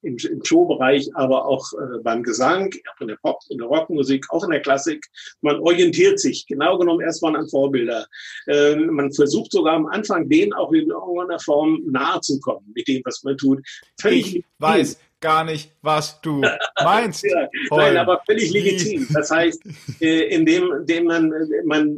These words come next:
Speaker 1: lässt sich inspirieren, man lässt sich auch beeinflussen und findet dann zu seinem eigenen Stil. Der
Speaker 2: Mhm.
Speaker 1: kommt über kurz oder lang sowieso, der eigene Stil. Aber sich inspiriert zu fühlen, äh, von Vorbildern, das, das ist völlig richtig,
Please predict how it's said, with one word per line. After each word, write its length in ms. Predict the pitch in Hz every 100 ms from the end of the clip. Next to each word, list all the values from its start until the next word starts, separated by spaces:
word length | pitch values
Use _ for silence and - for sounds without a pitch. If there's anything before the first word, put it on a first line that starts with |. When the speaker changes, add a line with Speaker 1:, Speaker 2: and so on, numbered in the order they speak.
| 139
Speaker 1:
lässt 240 | 147 196 -
sich 160 | -
inspirieren, 720 | 180 - 170 143 151 214 233
man 120 | 170 156
lässt 160 | 160
sich 120 | 170 156
auch 120 | 156
beeinflussen 640 | - - 214 - 156 - -
und 60 | - _ -
findet 340 | 226 214 202
dann 220 | 170 180
zu 180 | - 165
seinem 300 | 147 143 147 135
eigenen 240 | 139 143
Stil. 360 | 139 - - - _ - 139
Der 80 |
Speaker 2:
Mhm. 40 | 135
Speaker 1:
kommt 300 | 190 175 160
über 280 | - - - _
kurz 200 | 175 165
oder 160 | 151 139
lang 120 | 131 123
sowieso, 500 | 123 131 127 139 135
der 180 | 131 - 135
eigene 320 | 135 131 110
Stil. 400 | - 113 87 - - - -
Aber 160 | 131 135
sich 280 | 143 - - 170
inspiriert 540 | 165 - 135 143 156 -
zu 160 | 147
fühlen, 480 | - 147 156 135 131 - - _
äh, 180 | 143 135
von 180 | 143 143
Vorbildern, 760 | 151 160 143 143 147 151 147 135 139 -
das, 280 | - - -
das 220 | 120 -
ist 400 | 120 - - _ - -
völlig 340 | 139 160 156
richtig, 420 | 165 - 135 151